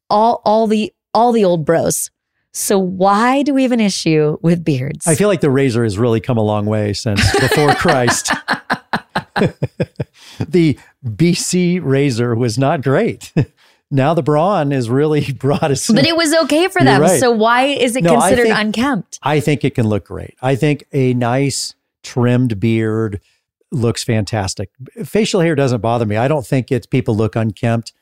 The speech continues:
Speaker 2: I get it. The beard, the, I've never been a mustache guy. Some people can pull
Speaker 1: I
Speaker 2: that off.
Speaker 1: cannot picture you with a mustache.
Speaker 2: No, Travis Kelce rocking the mustache right
Speaker 1: The,
Speaker 2: now.
Speaker 1: the mustache has been coming back since the, uh, Top Gun sequel.
Speaker 2: And I don't think it should.
Speaker 1: Really?
Speaker 2: I get that pilots have a mustache.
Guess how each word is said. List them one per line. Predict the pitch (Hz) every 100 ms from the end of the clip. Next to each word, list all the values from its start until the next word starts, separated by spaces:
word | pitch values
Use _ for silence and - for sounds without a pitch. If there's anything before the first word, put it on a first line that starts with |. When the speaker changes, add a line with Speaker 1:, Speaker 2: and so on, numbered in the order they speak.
| _ _ _
Speaker 2:
I | 123 127
get | 117 120
it. | 123 -
The | 127
beard, | 123 120 120 117
the, | 110 110 - 147 -
I've | 127
never | 117 123
been | 127 120
a |
mustache | 110 120 - 123 120
guy. | - 117 123 123 - _ _ _ _
Some | - 135
people | 123 123 131
can | 120
pull | 120 123
Speaker 1:
I | 117
Speaker 2:
that | 117
off. | 123
Speaker 1:
cannot | 185 170 -
picture | 160 - 156
you |
with | 147
a | 143
mustache. | 143 139 - 180 165
Speaker 2:
No, | 113 -
Travis | - 127 151 -
Kelce | 180 233 - 165 85 _
rocking | 127 123 123
the | 131
mustache | 120 113 - 107 -
right | 185
Speaker 1:
The, | 208
Speaker 2:
now. | -
Speaker 1:
the | 214
mustache | 302 - 339 330
has | 285
been | 233 220
coming | 208 214 180
back | 185 185 -
since | - 170 156 -
the, | 170 151
uh, | 143 -
Top | 170 151
Gun | 160 147
sequel. | 139 147 131 139 131
Speaker 2:
And | 175
I | 202
don't | 233 180
think | 190 147
it | 123
should. | - 131 98 95 _ _ _ -
Speaker 1:
Really? | 208 415 349 156
Speaker 2:
I | 143
get | 123 180
that | - -
pilots | - 131 143 170 -
have | 170 165
a |
mustache. | 160 170 - 175 185 - -